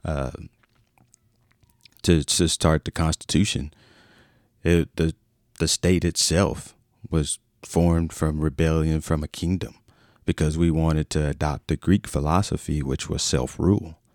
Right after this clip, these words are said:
You know, we're gonna touch on that history as well, so that you can gather an understanding of how the Greeks played an important role in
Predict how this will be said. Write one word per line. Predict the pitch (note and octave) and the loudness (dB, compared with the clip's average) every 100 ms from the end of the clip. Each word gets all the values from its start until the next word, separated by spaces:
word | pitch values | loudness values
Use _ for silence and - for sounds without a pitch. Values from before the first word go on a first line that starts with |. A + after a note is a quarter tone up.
| _ _ _ _ _ _ _ _ _ _ - | _ _ _ _ _ _ _ _ _ _ -12
You | |
know, | D2 D2+ | -6 -2
we're | D2+ E2 | 0 2
gonna | E2 D2+ | 2 0
touch | - D2+ - | 0 0 0
on | D2+ | 2
that | D#2 F#2 | 2 2
history | D#2 D#2 - D#2 D2+ | 2 0 0 0 0
as | C#2 | 0
well, | D2+ F2 F2+ D2+ | 2 6 6 4
so | D2 E2+ | 0 0
that | D#2 D#2 - | 2 2 -2
you | |
can | - C#2+ | -6 -2
gather | D2+ D#2 D2+ D2+ | 0 2 2 0
an | D2 | -2
understanding | D2 D2 - E2 F#2 D#2+ D2 | -4 -4 -2 2 4 4 0
of | D2 C#2 - - _ _ _ _ - | -2 -4 -12 -20 _ _ _ _ -2
how | E2 D2 | 0 2
the | D2+ | -2
Greeks | - F#2+ F#2+ | 0 0 0
played | - - D#2 D#2 | -4 -4 0 0
an | D2 | -2
important | C#2 - F2 D#2 D2+ | -2 2 2 0 2
role | E2+ F#2+ E2 | 6 6 4
in | D#2 D2 | 0 -4